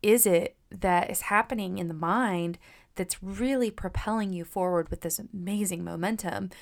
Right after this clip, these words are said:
at a very high level of success? So he talks about how he found meditation about four years ago and his mentor and, and what that looked like and what that changed. Um,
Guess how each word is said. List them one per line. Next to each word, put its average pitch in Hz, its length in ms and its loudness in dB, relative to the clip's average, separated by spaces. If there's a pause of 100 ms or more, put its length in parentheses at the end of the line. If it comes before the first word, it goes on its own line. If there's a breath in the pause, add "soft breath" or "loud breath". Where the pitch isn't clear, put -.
(120 loud breath)
at 196 80 2
a 190 40 4
very 190 180 -2
high 175 200 -2
level 165 360 0
of 180 100 -10
success? - 760 -2 (500 loud breath)
So - 260 4
he 202 160 -2
talks 220 300 -4
about 190 240 0
how 185 160 -2
he 185 120 -2
found 180 380 0
meditation 175 720 -4
about 175 300 -2
four 175 280 0
years 190 400 -2
ago 160 400 -2 (520 loud breath)
and 165 460 -2
his 170 300 -6
mentor 175 800 2
and, 170 380 -4
and 180 180 -2
what 247 160 0
that 302 180 2
looked 240 180 -6
like 220 120 -2
and 185 100 -2
what 190 120 -2
that 180 140 -6
changed. - 720 -8 (440 loud breath)
Um, 175 440 2